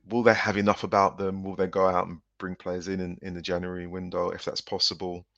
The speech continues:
I did see Reading bring someone in. Welcome, Sonny. Um, so, yeah, it's interesting to see what's gonna happen going forward. It's gonna be a real, real shake-up for them. Uh, and, you know, who knows?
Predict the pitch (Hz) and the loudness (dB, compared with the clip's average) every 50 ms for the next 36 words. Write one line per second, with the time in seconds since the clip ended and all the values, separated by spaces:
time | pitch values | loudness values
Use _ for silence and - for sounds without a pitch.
0 | - - 87 82 117 120 - - - 135 135 117 98 85 95 110 131 131 110 92 | -14 -10 -10 -8 -8 -4 -2 -2 -2 -2 -2 -4 -2 2 2 2 2 2 0 -2
1 | 90 87 - 92 90 87 - - - 87 85 85 87 85 87 85 85 87 - _ | -2 -4 -4 -4 -4 -4 -4 -2 -2 -2 -2 -2 -4 -4 -4 -6 -8 -10 -14 _
2 | _ _ _ - 82 85 104 135 127 - - 92 87 82 - - - 76 82 92 | _ _ _ -8 2 6 8 8 6 6 0 -8 -6 -4 -4 -4 -4 -6 -10 -12
3 | 85 _ _ _ _ _ _ _ _ _ - - - - - - - _ - - | -18 _ _ _ _ _ _ _ _ _ -16 -16 -14 -14 -16 -18 -20 _ -6 -2
4 | 98 87 90 92 92 92 90 95 - - - 110 117 139 147 107 90 - - 127 | 0 0 0 0 -2 -4 -8 -8 -4 0 4 6 8 10 10 8 8 6 2 2
5 | 127 - - 110 - - 87 85 - - - - 117 95 - - - 95 90 92 | 2 2 0 -2 -4 -6 -8 -8 -8 -6 -4 -4 -4 -4 -4 -4 -4 -4 -6 -6
6 | 92 - - 92 82 87 85 87 - - - 87 82 85 - - _ _ _ _ | -8 -10 -10 -8 -4 -4 -4 -4 -6 -10 -12 -12 -12 -12 -16 -20 _ _ _ _
7 | _ _ _ _ _ _ _ _ _ _ _ _ _ _ _ _ - - - 113 | _ _ _ _ _ _ _ _ _ _ _ _ _ _ _ _ -12 -6 -4 -2
8 | 107 95 101 92 90 90 92 101 110 104 101 101 101 98 95 95 _ _ _ _ | -2 0 -2 -2 -2 -4 -4 0 4 4 6 6 4 4 0 -2 _ _ _ _
9 | _ - 92 92 95 98 95 95 95 92 90 - - - 90 87 - - - 82 | _ -18 -14 -10 -6 -4 -2 -2 -2 -2 -2 -2 0 0 0 -2 -4 -6 -10 -10
10 | - _ - - _ - - - 92 90 90 85 82 85 85 _ _ _ - - | -10 _ -18 -20 _ -18 -14 -12 -10 -8 -8 -8 -10 -10 -14 _ _ _ -20 -20
11 | - - - - - _ - - 98 92 92 95 95 - - - 98 90 92 101 | -20 -20 -20 -20 -20 _ -12 -8 -4 0 2 2 2 2 0 0 -2 0 0 -2
12 | 98 92 - - - - 107 104 98 98 98 101 98 _ _ _ _ _ _ _ | -4 -6 -8 -12 -8 -4 -2 0 0 0 0 -2 -4 _ _ _ _ _ _ _
13 | _ _ _ _ _ _ _ _ _ _ _ _ _ _ _ _ _ _ _ _ | _ _ _ _ _ _ _ _ _ _ _ _ _ _ _ _ _ _ _ _
14 | _ - - 120 151 147 156 131 101 85 - - - | _ -6 -2 4 8 8 10 8 8 6 2 -2 -2